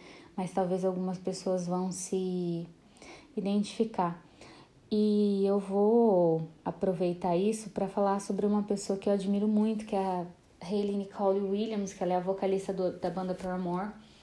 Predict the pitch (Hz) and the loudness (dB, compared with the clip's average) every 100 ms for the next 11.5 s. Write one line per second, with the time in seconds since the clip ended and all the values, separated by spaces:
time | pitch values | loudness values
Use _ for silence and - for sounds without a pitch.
0 | - - - - 196 185 190 190 196 196 | -20 -20 -12 -4 -2 0 0 0 -2 -4
1 | - 208 180 190 190 185 196 202 202 196 | -4 -2 0 -2 -2 -4 -4 -6 -4 -4
2 | 214 214 214 180 185 214 214 180 170 - | -4 -2 0 2 0 -2 -4 -4 -4 0
3 | 240 196 202 208 202 185 180 196 175 185 | 2 2 2 0 -2 -4 -2 0 0 0
4 | 202 190 180 165 165 180 175 180 175 165 | -2 -4 -4 -4 -2 -4 -4 -4 -2 0
5 | 165 196 - - - - - - 180 175 | 0 -2 -10 -18 -20 -20 -14 -10 -2 -2
6 | 175 190 180 175 170 175 185 - 190 214 | 0 0 0 0 0 -2 -2 0 0 0
7 | 208 202 175 170 196 196 185 180 175 180 | 0 2 2 2 2 2 2 2 0 -2
8 | 190 185 185 214 208 196 180 180 180 180 | -2 0 4 4 4 2 -2 -2 -2 -2
9 | 175 185 175 185 180 208 196 190 196 196 | -2 -2 -2 -2 -2 -2 0 2 0 -2
10 | - 208 220 208 196 196 202 196 196 190 | -6 -4 0 0 4 2 2 0 0 0
11 | 185 196 208 226 233 | -2 0 0 0 -2